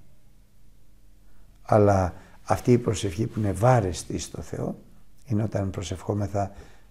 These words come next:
εν το ονόματι του Ιησού Χριστού, τότε πλησιάζουμε τον Θεό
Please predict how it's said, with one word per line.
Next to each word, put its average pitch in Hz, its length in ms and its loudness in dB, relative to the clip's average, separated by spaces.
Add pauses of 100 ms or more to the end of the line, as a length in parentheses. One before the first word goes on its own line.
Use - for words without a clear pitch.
(200)
εν 95 200 0
το 90 120 2
ονόματι 92 600 0
του - 140 -10
Ιησού 87 260 -8
Χριστού, - 560 -10 (840)
τότε 101 440 0 (260)
πλησιάζουμε 98 680 4
τον 92 220 -6
Θεό 120 360 -2